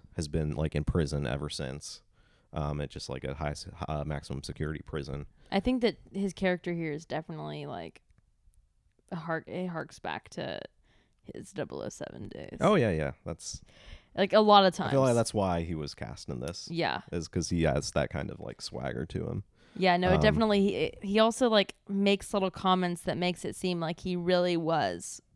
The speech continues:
Speaker 2: James Bond. <laughs> Like,
Speaker 1: Yeah. Um,
Speaker 2: you think Sean Connery thinks he is James Bond?
Speaker 1: That's interesting. Like, he thinks,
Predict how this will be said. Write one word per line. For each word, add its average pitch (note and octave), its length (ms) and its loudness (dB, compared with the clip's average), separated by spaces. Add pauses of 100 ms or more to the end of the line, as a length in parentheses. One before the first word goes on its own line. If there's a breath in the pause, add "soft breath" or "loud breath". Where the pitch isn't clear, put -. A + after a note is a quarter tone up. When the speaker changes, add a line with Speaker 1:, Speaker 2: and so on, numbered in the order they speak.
(800)
Speaker 2:
James - 260 -8
Bond. - 140 -10 (480)
<laughs> - 0 -
Like, - 480 0
Speaker 1:
Yeah. C2 160 4 (960 soft breath)
Um, D#2 480 4 (240 loud breath)
Speaker 2:
you A3 80 -4
think D4+ 180 -2
Sean B3 160 2
Connery G3 320 0
thinks E3+ 240 -10
he E3+ 220 -4
is E3+ 180 -6
James F#3 300 -8
Bond? F#3 260 -10 (400)
Speaker 1:
That's - 200 -4
interesting. - 560 -6 (760)
Like, D#2 340 0 (1040)
he - 160 -4
thinks, - 580 -4